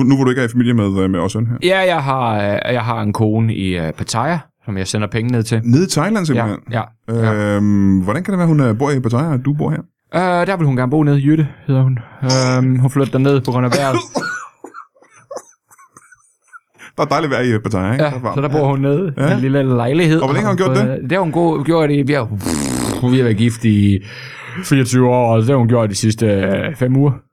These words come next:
Speaker 1: Nå, hun er lige flyttet derned, simpelthen.
Speaker 2: Ja, det er hun. Ja, det er hun.
Speaker 1: Ja.
Speaker 2: Øh, før det boede hun, øh, otte år i Amsterdam. Hvad hedder et område dernede?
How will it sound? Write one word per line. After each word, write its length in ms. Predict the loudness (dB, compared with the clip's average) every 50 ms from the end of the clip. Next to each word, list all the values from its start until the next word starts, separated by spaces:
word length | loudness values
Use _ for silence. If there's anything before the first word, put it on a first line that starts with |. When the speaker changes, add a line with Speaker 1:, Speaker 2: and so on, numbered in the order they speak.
| _ _ _ _ _ _ _ _ -8
Speaker 1:
Nå, 80 | -4 -2 0
hun 120 | 0 0 2
er 40 | 2
lige 160 | 4 4 4
flyttet 260 | 4 2 0 2 2
derned, 160 | 0 0 -2 0
simpelthen. 260 | 0 0 0 2 0
Speaker 2:
Ja, 60 | 0
det 80 | 0 0
er 120 | 0 0
hun. 180 | -2 -4 -6 -4
Ja, 160 | -2 -2 -2 0
det 100 | 0 0
er 80 | 0
hun. 140 | 0 0 -2 -2
Speaker 1:
Ja. 560 | -2 -2 -2 0 0 -2 -2 0 0 0 0
Speaker 2:
Øh, 60 | 0 0 0
før 140 | 0 0 0
det 140 | 0 0
boede 220 | 0 2 2 4 4
hun, 220 | 4 4 2 2
øh, 380 | 2 2 0 0 0 0 -2 -2 -4 -4
otte 440 | -2 0 2 2 2 2 0 0 0
år 340 | 2 2 2 2 0 -2 -8 -20 -20 -20 -20 _ -20 -20 -20 _ _ _
i 80 | -6 -4
Amsterdam. 440 | -4 -4 -4 -4 -2 -2 -2 -2 -4 -8 _ -20 -20 -20 _ _ _ _ -10 -10 -10 -10 -14 -16 -16 -16 -16 -16 -14 -14 -12 -12 -12 -12 -12 -8 -4 -4 -4 -4 -6 -8 -8 -8 -8 -8 -8 -4
Hvad 80 | -2 0
hedder 100 | 2 2
et 60 | 2
område 320 | 0 0 0 0 2 2
dernede? 480 | 2 0 -2 -2 0 0 0 0 0